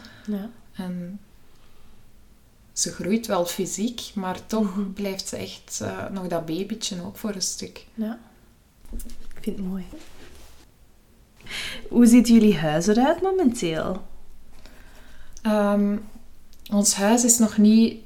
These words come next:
Speaker 2: zodanig aangepast aan Billy, maar natuurlijk is ons huis wel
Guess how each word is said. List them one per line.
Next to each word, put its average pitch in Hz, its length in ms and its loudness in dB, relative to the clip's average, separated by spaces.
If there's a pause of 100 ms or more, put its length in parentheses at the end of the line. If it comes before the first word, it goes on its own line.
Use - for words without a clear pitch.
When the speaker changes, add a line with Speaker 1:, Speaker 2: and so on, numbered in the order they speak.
Speaker 2:
zodanig 190 720 -2
aangepast 214 680 -2
aan 202 180 0
Billy, 196 220 2
maar 220 220 8
natuurlijk 226 440 0
is 214 100 -6
ons 202 240 0
huis 208 440 2
wel 214 540 2